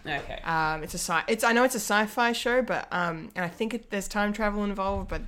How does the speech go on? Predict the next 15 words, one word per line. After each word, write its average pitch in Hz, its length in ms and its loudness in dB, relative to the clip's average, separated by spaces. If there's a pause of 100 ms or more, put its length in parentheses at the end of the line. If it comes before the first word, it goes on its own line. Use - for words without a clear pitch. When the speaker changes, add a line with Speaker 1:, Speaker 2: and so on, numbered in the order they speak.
Speaker 2:
that 185 340 -2
might 180 260 -6
be 180 120 -8
the 170 140 -8
extent 185 480 -8
of 175 40 -8
my 165 120 -6
knowledge. 180 600 -6 (500)
Um, 165 320 -4
we 190 120 -2
are 180 80 4
just 175 300 -4
going 175 220 -2
to, 170 320 -6 (420)
uh, 190 240 4